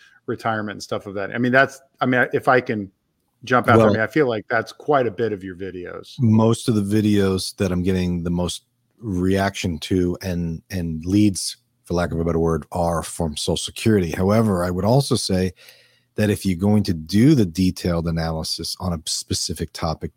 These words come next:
Speaker 2: that you can also dominate that space. Be-,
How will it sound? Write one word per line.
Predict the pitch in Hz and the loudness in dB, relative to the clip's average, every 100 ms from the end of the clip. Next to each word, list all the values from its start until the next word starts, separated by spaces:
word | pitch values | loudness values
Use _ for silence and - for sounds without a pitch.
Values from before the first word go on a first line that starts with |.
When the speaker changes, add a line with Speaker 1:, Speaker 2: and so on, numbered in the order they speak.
| _ - | _ -4
Speaker 2:
that | 92 98 | -2 -2
you | 95 | -6
can | - 92 | -4 -4
also | 95 95 - 87 | -2 -2 -2 -4
dominate | 82 117 175 92 76 | 0 4 6 4 0
that | 76 69 | -8 -10
space. | - - 76 - _ _ _ _ _ _ _ _ _ _ _ - | -14 -14 -18 -20 _ _ _ _ _ _ _ _ _ _ _ -4
Be-, | 101 | -4